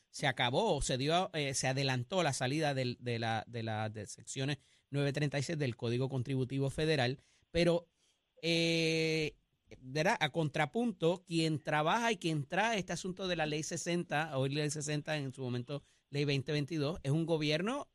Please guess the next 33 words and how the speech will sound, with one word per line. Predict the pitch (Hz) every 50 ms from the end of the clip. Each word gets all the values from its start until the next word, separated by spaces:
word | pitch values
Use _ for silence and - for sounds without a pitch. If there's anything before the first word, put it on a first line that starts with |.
| - -
de | 143 143 143
una | 139 139 151
administración | 160 170 170 160 - 170 156 143 - 165 170
del | 208 196
Partido | 180 156 139 - 160 160
Nuevo | 160 156 156
Progresista | - 160 160 165 165 151 - 151 - - 185 185
que | 196 160
favorece | - 151 131 131 135 160 220 214 - 170
la | 139
estadidad. | 127 - 139 135 123 113 113 120 110 98 - _ _ _ _ _ _ -
Este | 156 - - 208
modelo | 196 196 196 190 180 185 233 233
parecería | - 180 165 143 143 - - 151 139 156 208 226 190 156
no | 156 139 135 135
caber | - 151 151 160 160 170
en |
la | 165 160
estadidad | - 175 175 180 185 220 240 -
y | 170 156
me | 147
parece | 127 127 117 - 165 156
que | 160
es | 160
lo | 170
que | 156 165
la | 160 151
congresista | - 139 135 131 120 127 120 113 - 170 196 185 - - 120 110 - _ _ _ _ _ -
está | 135 131 - 139 127
diciendo. | 131 135 117 - 107 101 107 104
¿Cómo | 123 127 156
lo | 160 135
ves? | 107 92 - - _